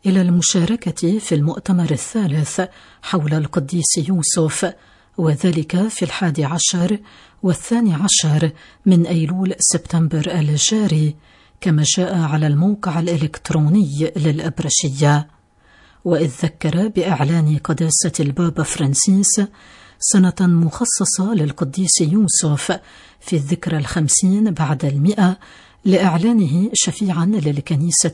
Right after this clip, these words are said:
الكاثوليكية، دعا رئيس أساقفة إيباغوي في كولومبيا إلى التأمل في شخصية القديس يوسف، وإلى طلب شفاعته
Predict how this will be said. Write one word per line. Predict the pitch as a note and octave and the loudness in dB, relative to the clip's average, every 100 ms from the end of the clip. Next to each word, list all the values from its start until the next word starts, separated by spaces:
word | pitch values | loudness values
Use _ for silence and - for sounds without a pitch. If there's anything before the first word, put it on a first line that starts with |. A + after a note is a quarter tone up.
| E3+ | -4
الكاثوليكية، | D#3 F#3+ - D#3 E3 C3 C#3 F#3+ E3 F3 F#3+ - _ _ - - - _ - | -6 -6 -4 -4 -4 -6 -4 -4 0 0 0 -6 _ _ -20 -20 -20 _ 0
دعا | F#3+ F3+ F3 | 2 2 0
رئيس | F#3+ B3 - | 2 2 2
أساقفة | A#3+ F#3+ - E3 - G3+ - F3+ F#3+ | 0 0 -2 -2 -4 -6 -4 -6 -4
إيباغوي | E3 D#3 F#3+ G3 A3 A3+ C3+ D3+ G#3+ | -4 -2 -2 -2 2 2 2 -2 -4
في | - E3 | -4 -4
كولومبيا | - D3+ E3+ F3 C#3 E3 G3+ - - - - - | -2 0 2 2 2 2 0 -6 -20 -20 -20 -2
إلى | G3+ F3+ | 2 2
التأمل | - - G#3 A#3+ A3+ E3+ F3 A#3 | 0 0 2 4 4 4 2 0
في | A3 E3 | -2 -2
شخصية | D3 D3+ - - G#3+ G3 - | -2 -2 -2 -2 0 -2 -2
القديس | D#3+ D3 D#3 C3+ E3 - D3+ | -2 -2 -4 -2 -4 -2 0
يوسف، | A3 G3+ - D#3+ C#3+ - E3+ - - - _ - | 0 2 2 0 0 -4 -6 -10 -20 -20 _ -2
وإلى | F3 F3 D3+ D3 | 0 2 0 0
طلب | F#3 D#3+ C#3 D3 D3+ | -2 -2 -2 -4 -2
شفاعته | - F3+ D#3+ C#3+ F3+ - D3+ F#3 | -2 -2 -4 -4 -4 -2 -2 0